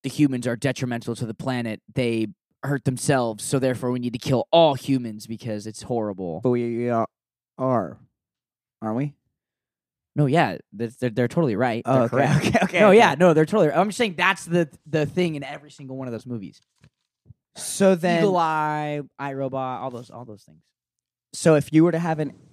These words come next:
Speaker 2: would you ever have an A I?
Speaker 1: No.
Speaker 2: Like a buddy A I? No.
Speaker 1: Mm.
Speaker 2: No type of A I for you.
Speaker 1: No, unless, unless, like, the A I, like, was able to, like, take the shape and, like, physically manifest into, like,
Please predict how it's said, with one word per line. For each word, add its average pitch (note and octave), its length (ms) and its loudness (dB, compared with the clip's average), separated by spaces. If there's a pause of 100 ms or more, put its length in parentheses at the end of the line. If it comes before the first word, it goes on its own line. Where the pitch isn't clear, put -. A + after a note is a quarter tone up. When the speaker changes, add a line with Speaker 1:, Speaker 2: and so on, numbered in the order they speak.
Speaker 2:
would D3 260 0
you F#3 100 2
ever F#3+ 160 0
have G3 140 -4
an G3+ 60 -4
A G3+ 140 -4
I? G#3 260 -6
Speaker 1:
No. A3 160 -10
Speaker 2:
Like C#3+ 120 -8
a B2+ 40 -8
buddy B2+ 280 -2
A D3+ 140 -4
I? D#3 100 -8
No. A2 220 -2
Speaker 1:
Mm. - 80 -20 (400)
Speaker 2:
No B2 220 2
type A#2 240 -4
of A2+ 120 -4
A G#2 140 -2
I F#2+ 260 -8
for - 120 -8
you. A2 120 0
Speaker 1:
No, G#2 120 -2
unless, E3 420 2
unless, D#3+ 340 -2
like, G3 140 -4
the - 180 -6
A C#3 120 0
I, C#3 260 2 (140)
like, A#2 300 -8 (840)
was B2+ 180 0
able B2+ 160 2
to, - 40 0
like, A2 140 -6
take B2+ 200 -2
the A#2 100 0
shape A2+ 380 -2
and, A#2 100 -8
like, G#2+ 240 -12
physically A#2 580 -6
manifest A2 540 -8
into, A2 140 -6
like, G2 280 -10